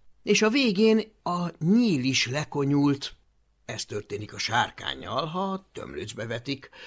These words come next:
vagy nagy szomorúságot okoznak neki.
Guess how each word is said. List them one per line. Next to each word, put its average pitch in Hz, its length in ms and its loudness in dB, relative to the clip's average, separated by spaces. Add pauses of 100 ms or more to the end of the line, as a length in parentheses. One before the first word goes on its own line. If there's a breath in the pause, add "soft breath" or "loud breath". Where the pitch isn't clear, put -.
(200 loud breath)
vagy 220 400 0
nagy 202 240 0
szomorúságot 123 920 -2
okoznak 120 520 -6
neki. 120 360 -8